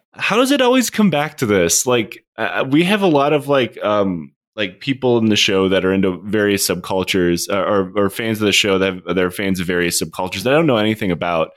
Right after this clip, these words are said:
And almost every time they try to explain them to me, whether it be, like, aviation nerds or,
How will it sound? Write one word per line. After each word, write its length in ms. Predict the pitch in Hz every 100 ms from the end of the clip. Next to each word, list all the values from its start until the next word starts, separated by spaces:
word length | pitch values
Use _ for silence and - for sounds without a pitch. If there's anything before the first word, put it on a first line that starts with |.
| - - - -
And 220 | 123 -
almost 520 | 123 170 190 160 - - _ _ _ _ -
every 440 | 143 123 127 139 120
time 320 | 135 131 131
they 100 | 127
try 200 | - 127
to 80 | 117
explain 580 | - - - 107 110 107
them 160 | 98
to 120 | 95 98
me, 140 | 98
whether 300 | 110 123 131
it 80 | 117
be, 140 | 127
like, 380 | 123 110 107 - _ - - _ _ _
aviation 800 | 98 95 117 190 170 - 113 95
nerds 380 | 82 71 71 -
or, 160 | 78